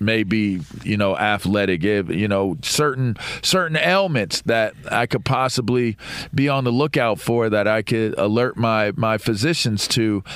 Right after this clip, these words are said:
in terms of moving forward. I think those are super, super critical pieces and valuable pieces of information,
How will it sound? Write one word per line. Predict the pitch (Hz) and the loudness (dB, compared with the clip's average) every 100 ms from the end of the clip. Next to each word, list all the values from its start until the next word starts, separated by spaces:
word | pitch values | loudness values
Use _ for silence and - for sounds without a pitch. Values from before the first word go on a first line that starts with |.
| - - - | -12 -10 -4
in | 104 | -2
terms | 98 131 120 113 104 | 0 0 2 0 2
of | 110 107 101 | 2 2 0
moving | 104 117 127 107 101 | 0 0 0 0 -2
forward. | - 165 143 127 | 0 2 2 2
I | 196 | 0
think | - 175 | 0 0
those | 147 175 151 | 2 0 2
are | 151 131 | 0 0
super, | - - - 233 - 151 | 0 0 0 0 0 -2
super | - 170 151 160 | 0 -2 0 -4
critical | 107 - 160 143 - 120 | -4 -2 0 0 0 -2
pieces | - 151 143 127 104 - - - - | 0 0 0 0 -2 -6 -10 -8 -2
and | 123 | 0
valuable | 107 101 143 160 135 110 110 | 0 0 2 2 0 2 0
pieces | 98 131 120 113 101 | 2 2 2 0 0
of | 113 107 - | 0 0 -2
information, | 120 113 101 104 135 143 - 107 | -2 0 0 0 2 0 0 -2